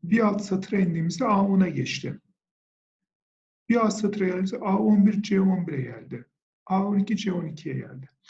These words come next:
Yani şuraya geldiğimizde A'nın değerinde hiçbir değer yazmadığı için bunu otomatikman sıfır aldı ve hesabı sıfır olarak kattı. Buraya tekrar on yazarsak, örneğin A ona tekrar on yazarsak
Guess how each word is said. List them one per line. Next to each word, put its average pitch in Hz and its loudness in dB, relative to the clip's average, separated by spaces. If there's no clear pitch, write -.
Yani 143 -4
şuraya 196 0
geldiğimizde 185 -2
A'nın 185 2
değerinde 180 0
hiçbir - -6
değer 196 0
yazmadığı 208 0
için 196 -4
bunu 190 0
otomatikman 208 0
sıfır - -4
aldı 214 -4
ve 202 -2
hesabı 196 -4
sıfır - -10
olarak 131 -8
kattı. - -16
Buraya 208 0
tekrar 226 -2
on 208 2
yazarsak, 202 -8
örneğin 143 -6
A 180 -2
ona 202 0
tekrar 214 -4
on 214 2
yazarsak 214 0